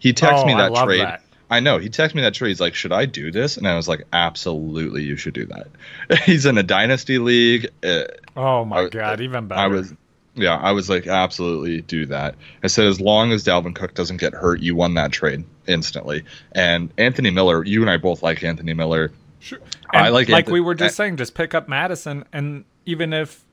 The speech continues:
Speaker 2: he,
Speaker 1: I
Speaker 2: uh,
Speaker 1: literally
Speaker 2: gets
Speaker 1: texted him
Speaker 2: injured,
Speaker 1: that.
Speaker 2: yeah, then
Speaker 1: <laughs> This,
Speaker 2: you're
Speaker 1: yeah,
Speaker 2: good
Speaker 1: this
Speaker 2: no
Speaker 1: is,
Speaker 2: matter what.
Speaker 1: this is the text conversation that Ben and I had last night. I said, "Go
Speaker 2: Yeah.
Speaker 1: get Madison." Uh, and he said he's already owned. I was like, "Trade for him. Get
Speaker 2: Yes.
Speaker 1: Madison."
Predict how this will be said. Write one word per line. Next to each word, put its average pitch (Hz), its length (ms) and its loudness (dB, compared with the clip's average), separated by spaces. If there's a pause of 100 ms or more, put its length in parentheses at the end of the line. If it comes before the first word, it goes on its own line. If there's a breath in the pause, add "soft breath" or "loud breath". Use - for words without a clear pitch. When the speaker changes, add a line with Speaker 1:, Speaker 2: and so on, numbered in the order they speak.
Speaker 2:
he, 147 320 -4
Speaker 1:
I 117 160 6
Speaker 2:
uh, 117 160 2
Speaker 1:
literally 139 320 4
Speaker 2:
gets 135 120 -2
Speaker 1:
texted 131 100 0
him - 80 2
Speaker 2:
injured, 127 240 -2
Speaker 1:
that. - 180 -4 (100)
Speaker 2:
yeah, 160 320 2
then 135 460 0
Speaker 1:
<laughs> 202 160 -2
This, 160 240 -4 (240 loud breath)
Speaker 2:
you're 165 140 0
Speaker 1:
yeah, 143 180 4
Speaker 2:
good - 100 2
Speaker 1:
this 131 80 -2
Speaker 2:
no 160 80 0
Speaker 1:
is, 147 80 2
Speaker 2:
matter 160 240 -2
what. 160 340 -4 (480)
Speaker 1:
this 123 280 0
is 117 120 -2
the 107 100 -2
text 95 300 -2
conversation 90 600 -2
that 87 80 -4
Ben 87 160 0
and 85 100 -2
I 85 100 2
had 82 200 0
last 76 260 -4
night. 73 140 -6
I - 20 -4
said, 90 240 0
"Go 107 80 2
Speaker 2:
Yeah. 101 60 2
Speaker 1:
get 95 120 2
Madison." 80 600 -4 (460 loud breath)
Uh, 80 400 2
and 90 160 -4
he 90 80 -6
said 98 180 0
he's 90 140 2
already 87 220 2
owned. 82 220 0
I 80 40 -2
was 82 100 -2
like, 85 140 0 (180)
"Trade 87 360 2
for 76 220 -4
him. - 240 -14 (160)
Get 98 200 2
Speaker 2:
Yes. 95 80 -6
Speaker 1:
Madison." 82 560 -2